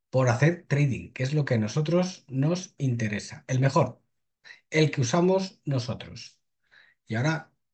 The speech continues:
el vídeo. Hola a todos y bienvenidos a Educación Financiera y Criptomonedas. Ocho altcoins de inteligencia artificial que tienen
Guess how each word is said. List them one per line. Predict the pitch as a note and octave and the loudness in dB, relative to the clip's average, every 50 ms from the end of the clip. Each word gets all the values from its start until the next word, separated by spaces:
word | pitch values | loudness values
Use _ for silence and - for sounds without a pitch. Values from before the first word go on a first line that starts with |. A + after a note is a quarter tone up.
| _ _ | _ _
el | - C3 D#3+ | -4 0 2
vídeo. | A3 A3+ E3 - - - _ _ _ _ _ _ _ _ _ _ _ _ _ _ _ _ _ _ _ _ _ _ _ _ _ _ _ _ _ _ _ _ _ _ _ _ _ _ _ _ _ _ _ _ _ _ _ _ _ _ _ _ _ _ _ _ _ _ _ _ _ _ _ _ _ _ _ _ _ _ _ _ _ _ _ _ _ _ _ _ _ _ _ _ _ _ _ _ _ _ _ _ _ _ _ _ _ _ _ _ _ | 2 2 2 0 -2 -6 _ _ _ _ _ _ _ _ _ _ _ _ _ _ _ _ _ _ _ _ _ _ _ _ _ _ _ _ _ _ _ _ _ _ _ _ _ _ _ _ _ _ _ _ _ _ _ _ _ _ _ _ _ _ _ _ _ _ _ _ _ _ _ _ _ _ _ _ _ _ _ _ _ _ _ _ _ _ _ _ _ _ _ _ _ _ _ _ _ _ _ _ _ _ _ _ _ _ _ _ _
Hola | F3 F3+ F3+ | -10 -8 -8
a | - | -6
todos | - E3+ F3 F3 E3+ - - | -4 -6 -4 -4 -2 2 4
y | D#3 | 4
bienvenidos | C#3+ B2+ B2 C3 C#3 D#3 D#3+ D3+ E3 | 4 4 2 2 0 0 0 0 2
a | |
Educación | D3+ C3 A#2+ A2+ A2+ - D3+ C#3+ | 2 2 0 -2 0 0 0 0
Financiera | - - C#3+ B2+ A#2 A#2 D3+ D3 D3+ | 2 2 0 0 2 2 2 2 2
y | D3 | 2
Criptomonedas. | - C#3+ C3 A#2 - - - C3 C3 C3+ C#3+ D#3 D3+ C#3+ B2 - | 2 0 0 0 -2 -4 -2 0 0 0 0 0 0 0 0 0
Ocho | F3+ F#3 F#3 - G#3 G3+ | -2 -2 0 2 2 2
altcoins | F3+ D#3+ C#3+ C#3+ - - F#3+ F#3 G3 G#3 G#3+ A3+ G#3+ G#3+ - - - - - - - _ _ _ _ _ _ _ _ _ _ _ _ _ _ _ _ _ _ _ _ _ _ _ _ _ _ - | 4 2 0 0 0 2 4 6 6 6 6 4 2 0 -4 -10 -12 -14 -16 -18 -20 _ _ _ _ _ _ _ _ _ _ _ _ _ _ _ _ _ _ _ _ _ _ _ _ _ _ -10
de | C3 C3 C#3 | -6 -4 -4
inteligencia | D3 D3 D3 D3 C3 B2 - D#3 D#3+ D3+ - E3+ | -4 -2 0 0 0 2 2 2 2 2 2 0
artificial | D3+ D3 - C#3+ C3 B2+ A#2 - - D3+ D#3 E3 F3 E3 - | 0 0 -2 -2 -2 -2 -4 -2 0 0 2 0 0 -4 -6
que | - C3 A#2 | -8 -8 -8
tienen | A#2 - - C3+ C3 C3+ D3+ D#3 D#3+ D#3+ D#3+ E3 E3 E3 E3+ E3+ E3+ E3+ E3 D#3 C3+ A#2+ | -8 -8 -6 -4 -2 0 2 2 2 2 0 0 0 0 0 0 0 0 0 -2 -2 -4